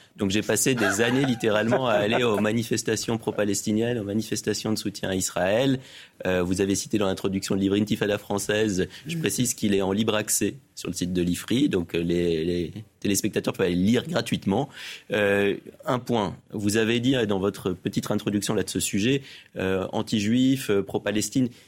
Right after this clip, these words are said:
Speaker 1: il faut faire très attention à ne pas tout mélanger. Euh, et là, il va vraiment falloir faire preuve de discernement dans les prochains jours, y compris pour les autorités et pour les journalistes. J'ai entendu encore ce matin des manifestations pro-palestiniennes interdites à Paris. En fait, il faut aller voir qui a derrière les manifestations,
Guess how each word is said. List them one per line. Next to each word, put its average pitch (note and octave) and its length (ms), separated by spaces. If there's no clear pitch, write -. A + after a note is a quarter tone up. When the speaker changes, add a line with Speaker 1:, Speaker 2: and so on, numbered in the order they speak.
Speaker 1:
il G2+ 120
faut A#2 120
faire - 360
très A#2+ 260
attention A2 320
à - 20
ne G2+ 60
pas G#2 100
tout - 100
mélanger. E2+ 340
Euh, F2 160
et E2+ 160
là, G#2+ 100
il F#2+ 160
va F2+ 160
vraiment G2 300
falloir F#2+ 320
faire F2+ 160
preuve G#2 240
de F2+ 100
discernement G2+ 680
dans F#2+ 120
les F2 100
prochains F#2+ 320
jours, A2 240
y A2 80
compris G#2+ 300
pour G2 160
les F2+ 180
autorités F#2 600
et A#2 40
pour G#2 200
les G2+ 100
journalistes. F#2 680
J'ai F2+ 80
entendu F#2+ 340
encore F#2 220
ce - 80
matin G2+ 180
des G2 80
manifestations F#2+ 640
pro-palestiniennes G2 640
interdites F#2 380
à F#2 80
Paris. F#2 260
En F2 60
fait, B2 280
il - 100
faut G#2+ 160
aller G2+ 160
voir A2 340
qui C#3+ 300
a A#2 80
derrière G2+ 400
les F#2+ 100
manifestations, F#2 800